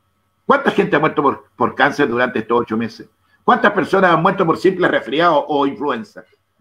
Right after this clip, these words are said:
¿Cuántas personas han muerto por, por, por otras afecciones o esperando una cama en un hospital? Entonces, claro, cuando todos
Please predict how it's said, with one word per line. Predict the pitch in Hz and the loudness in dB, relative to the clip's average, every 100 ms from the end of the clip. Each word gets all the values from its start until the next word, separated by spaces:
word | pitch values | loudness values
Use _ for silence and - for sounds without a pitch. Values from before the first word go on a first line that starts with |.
| _ _ _ | _ _ _
¿Cuántas | 208 220 190 | 0 2 0
personas | 170 185 185 170 | 0 0 2 2
han | 165 | 2
muerto | 180 170 180 | 0 -2 -2
por, | 165 160 | 0 -2
por, | - 147 | -4 -6
por | 147 156 | -2 0
otras | 196 196 | 0 0
afecciones | 160 147 135 202 208 180 | -4 -4 -2 0 0 2
o | 185 | 0
esperando | 156 160 165 202 202 | 0 0 0 2 0
una | 175 - | 0 0
cama | 180 196 | 0 0
en | 180 | -4
un | 170 | -6
hospital? | 151 151 123 80 - _ _ _ _ _ _ _ _ _ _ _ _ _ _ | -6 -6 -8 -12 -18 _ _ _ _ _ _ _ _ _ _ _ _ _ _
Entonces, | 110 131 165 143 | -10 -8 -8 -8
claro, | 175 214 190 - _ _ _ _ _ _ _ _ | -8 -8 -10 -16 _ _ _ _ _ _ _ _
cuando | 127 127 139 143 | -2 0 0 2
todos | 254 269 185 - _ | 4 4 0 -6 _